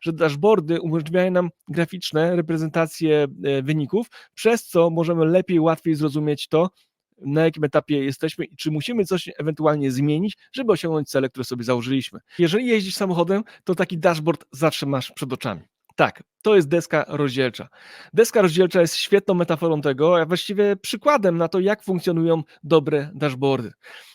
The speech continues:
No, one pokazują nam kluczowe wskaźniki, które umożliwiają nam bezpieczną jazdę tu i teraz oraz w przyszłości, bo są to wskaźniki, które określają nam, e, z jednej strony, czy jedziemy bezpiecznie, na przykład wskazują nam, e, prędkość, tak,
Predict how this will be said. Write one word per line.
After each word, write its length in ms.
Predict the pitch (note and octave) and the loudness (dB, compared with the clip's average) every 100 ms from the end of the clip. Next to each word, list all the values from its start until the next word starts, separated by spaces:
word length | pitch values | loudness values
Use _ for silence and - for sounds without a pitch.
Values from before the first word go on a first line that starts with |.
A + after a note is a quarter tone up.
| - | -4
No, 80 | B3 | 0
one 140 | C#4+ | 2
pokazują 520 | A#3 G#3 E3+ F#3+ E3+ | 2 2 4 4 4
nam 200 | D#3+ D#3+ | 2 -2
kluczowe 400 | - D#3+ A#3 A3 | -4 0 2 2
wskaźniki, 540 | - F3 D3+ D#3 G#3 F3 | 2 -2 -2 -4 -6 -2
które 140 | F3+ | 0
umożliwiają 540 | F3 E3+ D#3+ F3 F3+ | 0 0 0 2 2
nam 160 | E3 D3+ | 2 0
bezpieczną 500 | D3 - E3 - D3+ | -2 -2 -4 0 0
jazdę 480 | D3+ C#3+ B2+ C#3 C3+ - _ _ - | 2 0 0 -2 -2 -8 _ _ 0
tu 140 | E3+ | 0
i 100 | D#3 | 0
teraz 400 | D#3 F3 G#3+ - - - | -2 -2 -2 -4 -16 -4
oraz 280 | F#3 A3 - | -2 0 -4
w 40 | |
przyszłości, 720 | - G3+ G#3+ G#3 F#3 - F3 | -8 -6 4 6 6 0 -12
bo 280 | C#3 D#3 D#3+ - - - - | -4 0 0 -4 -18 -20 -20
są 260 | - - A3 | -6 -2 0
to 120 | G#3+ | 0
wskaźniki, 540 | - F3 D#3 F#3+ D#3 B2+ | 0 0 0 -2 -4 -6
które 180 | D3 | -4
określają 480 | C#3+ E3 D3+ F3+ D#3+ | -4 -6 -2 0 2
nam, 260 | C3 A#2+ A#2+ _ _ _ - | 0 -2 -4 _ _ _ -10
e, 100 | B2 | 0
z 40 | |
jednej 160 | F3 F3+ | 2 2
strony, 280 | E3+ D#3 C#3+ | 0 0 -2
czy 180 | - | 2
jedziemy 340 | D#3+ E3+ E3+ D3+ | 2 2 0 0
bezpiecznie, 500 | D3 - F3 D#3+ C#3+ | -2 0 2 2 -2
na 60 | |
przykład 200 | C#3+ F#4 | -4 -6
wskazują 420 | - G3+ D#3+ G3 E3 | 0 0 2 2 4
nam, 260 | D#3 D3 - _ _ | 2 2 -4 _ _
e, 160 | C3+ C3+ | -6 2
prędkość, 560 | E3+ D3 - D3+ - | 4 4 2 0 0
tak, 200 | C#3 F3 | -2 -2